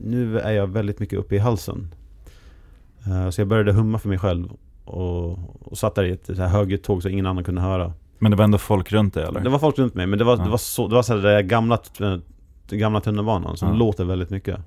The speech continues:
Speaker 2: Mm.
Speaker 1: jag kunde göra det ostört.
Speaker 2: Det är därför jag bjuder in dig här idag, för att du är en person som sätter och hummar på ett tåg <laughs> bland folk. <laughs> Det, det är fan, då ska man vara med i Lifehacks, alltså. <laughs>
Speaker 1: Men det är så roligt för att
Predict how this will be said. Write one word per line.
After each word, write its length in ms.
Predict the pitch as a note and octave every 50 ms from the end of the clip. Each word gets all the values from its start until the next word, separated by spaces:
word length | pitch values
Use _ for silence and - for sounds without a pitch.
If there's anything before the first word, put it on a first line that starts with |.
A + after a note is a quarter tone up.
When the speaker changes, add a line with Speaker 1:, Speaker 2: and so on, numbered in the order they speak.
| -
Speaker 2:
Mm. 120 | - F2+ F2+
Speaker 1:
jag 100 | G2+ F2
kunde 120 | G#2+ G2+ G2
göra 60 | F#2+
det 60 | F#2 F2+ G2+
ostört. 460 | F#2+ - - F#2+ E2+ - - - -
Speaker 2:
Det 140 | - F2+ G2+
är 40 | G#2
därför 280 | A2 A2 G#2 - - F#2
jag 80 | E2+
bjuder 240 | D#2+ F2+ F2+ E2 F#2+
in 160 | F#2+ F#2 F2
dig 120 | D#2+ D#2 D#2+
här 160 | D#2+ D#2+ D#2+
idag, 320 | D#2+ D#2 F2 E2+ D#2+ D2+
för 100 | - E2
att 120 | E2 - -
du 120 | F2+ F2
är 40 | E2+
en 180 | E2+ E2 D#2+ -
person 440 | - - F2 E2 - F#2 F2 E2
som 100 | D2+ E2
sätter 240 | D2 - E2 - F2
och 60 | E2
hummar 340 | D#2 F#2 E2 E2 F2 F2+ E2+
på 140 | - - D#2+
ett 60 | D#2+ -
tåg 380 | F#2 E2+ D#2 - - - E2+ - - - - -
<laughs> 220 | - - F#2 -
bland 280 | - - G2 F#2+ F2+ G#2
folk. 460 | G#2+ F#2 F#2 - - - - C3 - - - - -
<laughs> 320 | A2+ G2 - - C#4 - -
Det, 140 | B2 A#2 - - - - - - C#3+ - -
det 60 | -
är 40 | A#2+
fan, 400 | G2+ - A#2 A2+ - - - - - - - - E4+ E4 D#4 C#4 - - D#3 D3 C#3 - -
då 120 | - B2 A#2
ska 140 | F#2+ - A#2
man 100 | A2+ G#2+
vara 120 | G#2 G2+
med 200 | F#2+ F#2+ F2+ F2+
i 20 |
Lifehacks, 580 | F2 F#2+ G2 F#2 F2+ - - E2 D2 - - -
alltså. 260 | D#2 D2 - F2+ E2+ -
<laughs> 1800 | - G2+ - C#3+ B2 A#2 - A2+ - - - - - - C3 - - - - - - - - - - - A#3+ C4+ C#4 C4 B3+ A#3 A3 G3 E3 A#2
Speaker 1:
Men 100 | A2+ B2
det 60 | C#3
är 20 | C#3+
så 120 | D#3 D#3+
roligt 320 | D#3+ E3+ F3 F3+ D#3 A2
för 160 | - - B2 A#2
att 80 | -